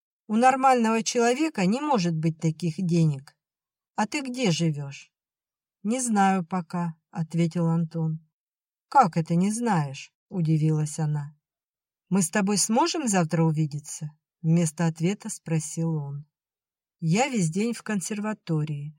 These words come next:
покачала головой Любочка. «Готовлюсь к конкурсу. Домой только спать приезжаю».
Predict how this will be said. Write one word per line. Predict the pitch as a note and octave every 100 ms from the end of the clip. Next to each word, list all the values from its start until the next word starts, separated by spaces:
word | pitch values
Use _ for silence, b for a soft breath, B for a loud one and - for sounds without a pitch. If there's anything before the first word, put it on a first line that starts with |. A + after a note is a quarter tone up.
| _ _
покачала | E3+ D#3+ E3 - F3+ G#3
головой | G3 E3 D#3 D3+ E3+
Любочка. | D#3+ D3 C3+ D3+ - - D#3 _ _ _ _ -
«Готовлюсь | E3+ E3 G3+ B3+ A3 E3 -
к | _
конкурсу. | - F#3 F3 D#3+ E3 D3+ - - D#3 - _ -
Домой | E3 F3+ A3+ C4+
только | - A#3+ -
спать | B3+ - F#3 E3 D#3+
приезжаю». | D#3 D#3 D3+ C#3+ D#3 D3+ D3 D3